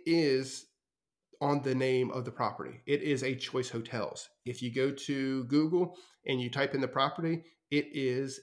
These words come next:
a Choice Hotels website that comes up on top of the individual properties website. So I think Choice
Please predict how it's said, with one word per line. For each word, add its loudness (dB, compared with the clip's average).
a -4
Choice -2
Hotels 0
website 0
that -4
comes -2
up -2
on -4
top -4
of -4
the -2
individual -2
properties 2
website. -2
So 0
I 0
think 6
Choice 2